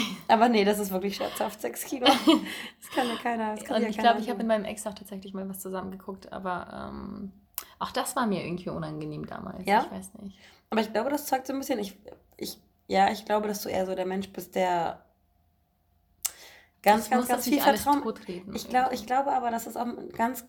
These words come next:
Speaker 1: ganz viel mit Wohlfühlen und sich fallen lassen zu
Speaker 2: Mm.
Speaker 1: tun hat. So dieses, dass einem das unangenehm ist.
Speaker 2: Ja, ich würd mit jemandem, mit dem ich mich wohlfühle, zusammen ein Porno gucken, gar kein Ding. Ich würd ihm auch sogar verraten, was ich für perverse Sachen gucke
Speaker 1: Ja.
Speaker 2: oder so, aber
Speaker 1: Ja.
Speaker 2: ich würd, ähm,
Speaker 1: Ja.
Speaker 2: nicht irgendwie bei einem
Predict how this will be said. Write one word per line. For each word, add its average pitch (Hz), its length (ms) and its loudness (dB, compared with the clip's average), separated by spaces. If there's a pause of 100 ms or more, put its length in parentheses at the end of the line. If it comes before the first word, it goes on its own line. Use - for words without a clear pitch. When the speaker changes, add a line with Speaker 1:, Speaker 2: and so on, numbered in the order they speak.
(100)
Speaker 1:
ganz 233 300 -2
viel 240 300 -2
mit 220 240 -2
Wohlfühlen 214 500 0
und 196 140 0
sich 202 140 -6
fallen 277 200 2
lassen 190 240 2
zu 185 80 -2
Speaker 2:
Mm. - 40 -6
Speaker 1:
tun 190 200 0
hat. 180 160 -4 (760)
So 208 120 6
dieses, 196 280 0
dass - 120 -2
einem 214 140 0
das 202 120 -2
unangenehm 185 500 0
ist. 190 300 -6
Speaker 2:
Ja, 233 180 -2
ich 233 100 -4
würd 269 120 -4
mit 269 160 -4
jemandem, 254 280 -2
mit 233 120 -2
dem 220 100 -2
ich 214 100 -4
mich 214 160 -4
wohlfühle, 208 400 -2
zusammen 233 300 -4
ein 226 80 -4
Porno 240 200 -6
gucken, 233 280 -4
gar 214 100 -4
kein 233 200 -2
Ding. 233 140 -2
Ich 214 120 -6
würd 208 120 -2
ihm 208 100 0
auch 202 100 -2
sogar 202 200 -4
verraten, 208 320 -2
was 202 140 -4
ich - 160 -10
für 214 100 -2
perverse 202 360 -4
Sachen 196 260 -2
gucke 202 240 -4
Speaker 1:
Ja. 226 80 8
Speaker 2:
oder 196 140 2
so, 202 100 -10
aber 202 320 -4 (160)
Speaker 1:
Ja. 220 180 -2
Speaker 2:
ich 196 160 -8
würd, 202 180 0
ähm, 202 600 -4
Speaker 1:
Ja. 214 240 0 (400)
Speaker 2:
nicht 196 220 2
irgendwie 202 260 0
bei 196 160 0
einem 196 520 0